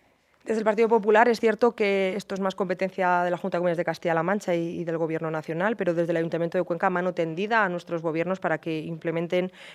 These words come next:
las medidas que ya han anunciado. Eh, nuestro presidente Alberto Núñez Feijóo habló de hasta casi mil euros para aquellos jóvenes que quieran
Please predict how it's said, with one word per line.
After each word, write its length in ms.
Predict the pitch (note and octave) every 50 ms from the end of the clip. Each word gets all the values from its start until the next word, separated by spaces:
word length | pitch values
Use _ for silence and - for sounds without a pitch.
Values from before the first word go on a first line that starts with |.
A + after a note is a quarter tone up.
| - -
las 180 | - G3 F#3
medidas 360 | F#3+ F3+ E3+ F3 F3+ G3+ G3+ -
que 120 | - F3+
ya 100 | E3+ F3
han 80 | E3+ E3+
anunciado. 640 | F3 F3 F3 E3+ E3 - E3+ F3 F#3 A#3 C4+ - -
Eh, 340 | F#3 F3+ F3 E3+ E3 E3 D#3+
nuestro 340 | E3 E3 E3+ E3+ E3 - E3
presidente 540 | D#3+ E3+ - - F3 F3 E3+ F#3+ F3+ F3+ F3
Alberto 420 | E3+ E3+ E3 D#3+ F3+ F3 - F3
Núñez 240 | E3+ E3+ F3 E3+ E3
Feijóo 340 | - D#3+ D#3 - - F#3+ G#3
habló 280 | G3+ E3 E3 E3+ E3+ -
de 140 | - F3 F3
hasta 200 | E3 - E3+ D#3
casi 280 | - E3 - - F3
mil 300 | E3 E3 E3+ F3+ E3+ D#3+
euros 320 | E3 E3 G3+ B3 C4 B3+ -
para 240 | - F#3 F3 E3 D#3+
aquellos 320 | D#3 - F3+ E3+ E3+ -
jóvenes 320 | - F3 F3 F#3+ G3+ -
que 100 | - E3+
quieran 280 | D#3+ F3+ F3 F3+ F3 F3